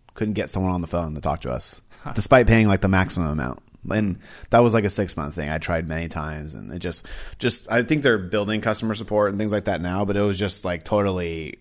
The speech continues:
Speaker 1: they, they just didn't know how to sell that kind of customer, or s-, actually, more importantly, support that kind of customer. Where Box was, like, uh, you know,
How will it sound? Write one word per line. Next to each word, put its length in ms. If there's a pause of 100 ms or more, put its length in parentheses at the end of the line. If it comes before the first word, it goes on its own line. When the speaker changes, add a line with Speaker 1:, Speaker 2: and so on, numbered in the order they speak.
(140)
Speaker 1:
they, 280
they 240
just 200
didn't 200
know 100
how 100
to 80
sell 260
that 180
kind 120
of 60
customer, 320
or 120
s-, 140 (300)
actually, 220
more 160
importantly, 400
support 400
that 80
kind 160
of 40
customer. 440
Where 100
Box 340
was, 200
like, 400 (680)
uh, 40
you 160
know, 200